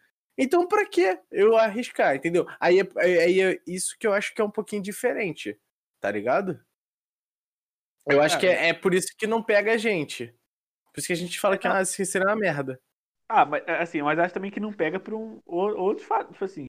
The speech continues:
Speaker 2: eu entendo essa questão também. Mas existem outras questões que é, que é muito forte. Porque, assim, é, acho que fica difícil pra maioria das pessoas se elas pressupõem que existe, ignorar.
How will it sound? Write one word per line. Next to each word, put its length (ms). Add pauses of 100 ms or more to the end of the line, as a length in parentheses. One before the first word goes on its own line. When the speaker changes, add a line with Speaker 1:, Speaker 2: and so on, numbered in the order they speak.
(180)
Speaker 2:
eu 100
entendo 340
essa 160
questão 360
também. 360 (220)
Mas 180
existem 280
outras 160
questões 340
que 160
é, 180
que 120
é 40
muito 220
forte. 220
Porque, 240
assim, 340 (580)
é, 680 (1500)
acho 220
que 80
fica 260
difícil 400
pra 140
maioria 240
das 160
pessoas 600 (360)
se 280
elas 240
pressupõem 600
que 140
existe, 560 (1500)
ignorar. 680